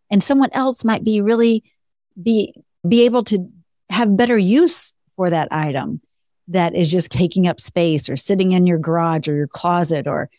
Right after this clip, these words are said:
in a box or in a storage unit. Come on, let's talk. How many people are spending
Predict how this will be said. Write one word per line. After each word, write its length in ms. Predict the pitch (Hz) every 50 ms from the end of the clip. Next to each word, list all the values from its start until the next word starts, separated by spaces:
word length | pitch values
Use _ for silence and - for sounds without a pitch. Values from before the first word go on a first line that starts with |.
| _ _
in 120 | - 190 185
a 80 | 180
box 560 | 156 139 180 170 165 160 131 _ - - - - _ _ _ _
or 160 | - 185 - _
in 200 | 254 269 285 - -
a 100 | 208 160
storage 920 | - - - - - _ _ 226 220 226 247 247 233 214 202 185 165 139
unit. 380 | 156 165 160 156 143 131 - _ -
Come 220 | - 190 220 226
on, 300 | 202 175 170 165 160 165 165 - _ _ _ _ _ _
let's 280 | 180 190 202 208 208 -
talk. 320 | - 185 139 - - - _ _ _ _ _ _
How 180 | - 185 220 277
many 260 | 302 330 330 339 330
people 540 | 330 - 254 220 - 175 165 170 175 - _ -
are 360 | 185 170 170 170 170 170 - _ _ _ _ _
spending 680 | - - - - 220 220 214 226 220 214 214 208 202